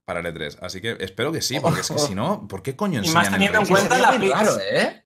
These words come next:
Speaker 1: Claro que es raro,
Speaker 3: Pero
Speaker 1: es
Speaker 3: es
Speaker 1: que
Speaker 3: que
Speaker 1: no
Speaker 3: ¿sabes qué
Speaker 1: tienen ningún
Speaker 3: pasa?
Speaker 1: motivo para enseñarlo antes de tiempo. Además, no ha sido una filtración,
Speaker 3: Claro.
Speaker 1: lo han hecho ellos.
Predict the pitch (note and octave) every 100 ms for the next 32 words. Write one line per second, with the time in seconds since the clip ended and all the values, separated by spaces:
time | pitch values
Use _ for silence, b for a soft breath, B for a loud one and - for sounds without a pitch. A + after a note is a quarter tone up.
0 | _ G2+ C#3+ - F2+ A2 F3 F3 C3 C#3
1 | F#3 F#3 D3+ C#3 C3+ A#2+ B2 A2 G#2+ G#2
2 | F#2+ F#2+ F#2 E2+ F#2 F2 E2 F#2 D3 D3
3 | - G#2 G#2 C#3 B2 C#3+ E3+ F3 F#2 -
4 | F3 E3+ A2+ A#2 - A#2+ F3+ - -